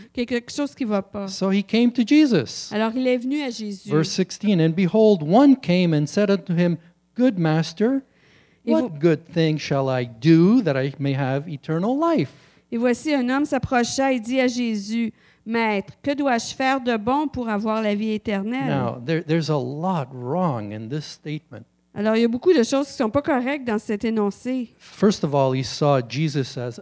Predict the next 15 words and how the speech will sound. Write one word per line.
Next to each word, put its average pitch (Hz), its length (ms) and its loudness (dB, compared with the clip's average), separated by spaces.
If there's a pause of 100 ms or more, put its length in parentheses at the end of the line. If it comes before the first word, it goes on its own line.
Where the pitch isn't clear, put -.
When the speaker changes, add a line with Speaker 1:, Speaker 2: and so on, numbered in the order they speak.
Speaker 2:
a 156 80 -4
teacher, 185 720 -10 (240)
Speaker 1:
Premièrement, 254 440 0
il 277 160 2
a 247 100 2
vu 240 160 0
Jésus 254 420 -2
comme 247 180 -4
étant 226 260 -4
un 220 200 0
enseignant 214 580 -4
Speaker 2:
and 226 200 -2
only 190 500 2
a 135 60 -4
teacher, - 500 -12